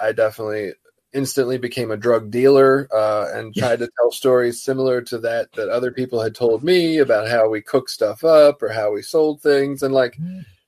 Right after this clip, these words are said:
Speaker 1: that
Speaker 2: Mm-hmm.
Speaker 1: was nowhere near any kind of reality for my life. I never sold drugs whatsoever, but it seemed way cooler to be locked up for that. Uh, and so,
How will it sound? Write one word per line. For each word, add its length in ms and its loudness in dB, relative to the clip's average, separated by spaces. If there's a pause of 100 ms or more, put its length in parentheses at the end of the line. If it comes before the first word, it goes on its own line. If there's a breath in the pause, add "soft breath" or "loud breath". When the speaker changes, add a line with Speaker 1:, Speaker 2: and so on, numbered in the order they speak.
Speaker 1:
that 120 2
Speaker 2:
Mm-hmm. 80 -2
Speaker 1:
was 160 0
nowhere 800 0
near 580 -6
any 180 -4
kind 260 -6
of 60 -6
reality 520 -4
for 160 -8
my 200 -4
life. 420 -4
I 100 -4
never 540 -6
sold 400 -2
drugs 400 -2
whatsoever, 800 0 (440)
but 140 4
it 80 4
seemed 280 0
way 180 4
cooler 360 2
to 60 -6
be 120 -8
locked 340 -4
up 160 -2
for 160 -6
that. 400 -4 (120)
Uh, 380 -10 (220)
and 120 -8
so, 360 6